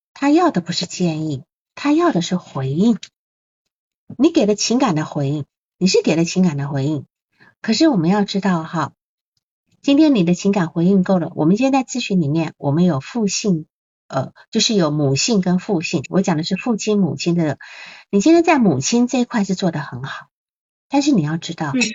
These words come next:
Speaker 1: 他的母亲一样是失功能的，他自己的母亲功能的，他自己的母亲是很难给他引导的。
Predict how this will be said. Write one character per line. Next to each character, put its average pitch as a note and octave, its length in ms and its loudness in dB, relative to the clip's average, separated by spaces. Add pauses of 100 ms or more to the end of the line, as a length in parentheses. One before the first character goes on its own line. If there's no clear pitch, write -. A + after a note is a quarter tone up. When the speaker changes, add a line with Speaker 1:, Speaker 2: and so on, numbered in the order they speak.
(140)
Speaker 1:
他 C4+ 180 -2
的 C4 80 -2
母 F#3 160 2
亲 G#3 420 -2
一 F3 100 -2
样 A3+ 200 2
是 A3 80 2
失 G#3 180 -2
功 G#3 240 0
能 C#3 220 -2
的， - 140 -20 (840)
他 E4 160 -2
自 F4+ 140 2
己 B3 100 4
的 F#3+ 80 6
母 E3 120 4
亲 E3+ 140 -6 (300)
功 G3+ 220 2
能 D3+ 100 2
的， - 180 -14 (240)
他 D#4 120 0
自 F4+ 120 2
己 D#4 60 6
的 G3+ 100 2
母 E3 100 2
亲 G3+ 180 0
是 A#3+ 100 0
很 D#3+ 320 -2
难 D#3+ 240 0
给 - 260 -2
他 F3+ 320 -2
引 D3 240 -2
导 F#3 100 0
的。 C3 80 -8